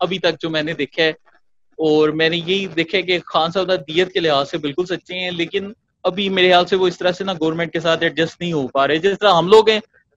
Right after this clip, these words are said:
हमारा अब social media का escape change हुआ है, पहले हम opposition में थे तो हर चीज हुकूमत पे डाली जाते थे, "ये भी हुकूमत का कसूर है, ये भी हुकूमत का कसूर है।"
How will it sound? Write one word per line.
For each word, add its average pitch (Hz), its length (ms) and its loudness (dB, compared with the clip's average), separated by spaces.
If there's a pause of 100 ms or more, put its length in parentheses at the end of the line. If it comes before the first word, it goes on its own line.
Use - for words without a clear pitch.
हमारा 175 260 8
अब 226 60 6
social 214 300 0
media 214 260 2
का 214 100 2
escape 185 300 2
change 202 260 -4
हुआ 185 140 6
है, 190 40 6
पहले 190 260 4
हम 175 180 2
opposition 175 460 -2
में 185 120 -6
थे 185 100 0
तो 175 140 0
हर 170 120 4
चीज 180 200 -2
हुकूमत 156 320 0
पे 165 100 4
डाली 143 260 2
जाते 147 260 0
थे, 147 120 -4
"ये 151 180 -2
भी 170 100 0
हुकूमत 156 400 -2
का 160 80 2
कसूर 147 340 0
है, 143 80 4
ये 160 140 -2
भी 180 100 -2
हुकूमत 147 300 -2
का 156 80 -2
कसूर 135 340 -8
है।" 139 60 -6